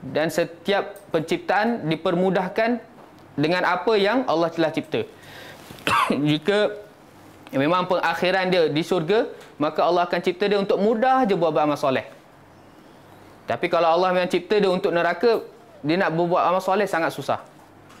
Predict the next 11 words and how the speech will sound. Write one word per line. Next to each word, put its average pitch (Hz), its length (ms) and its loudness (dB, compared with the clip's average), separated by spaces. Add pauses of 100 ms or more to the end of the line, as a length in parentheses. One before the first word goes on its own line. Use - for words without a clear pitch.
(140)
Bahkan 170 280 -2
Allah 170 280 2
mempermudahkan 185 800 0
dia 214 160 2
untuk 196 240 0
melakukan 214 520 0 (360)
kemaksiatan. 147 720 -2 (1200)
Itu 135 160 -4
konsep 160 400 -2
dia. 110 160 -6 (3000)
Okey. 147 400 -2